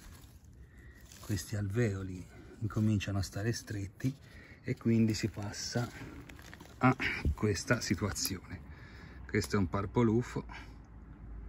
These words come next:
in questo vasetto che, mm, mi sembra sette per sette per dieci, che è un po' di più,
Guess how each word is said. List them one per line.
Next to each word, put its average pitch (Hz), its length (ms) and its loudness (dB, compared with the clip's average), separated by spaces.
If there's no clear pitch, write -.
in 98 140 4
questo 104 320 4
vasetto 101 440 6
che, 95 640 6
mm, 90 520 4
mi 87 80 2
sembra 98 840 4
sette 98 360 0
per 90 180 2
sette 95 520 0
per 90 160 0
dieci, 95 460 -2
che 95 540 6
è 90 40 4
un 92 200 6
po' 101 160 0
di 101 120 4
più, 101 360 2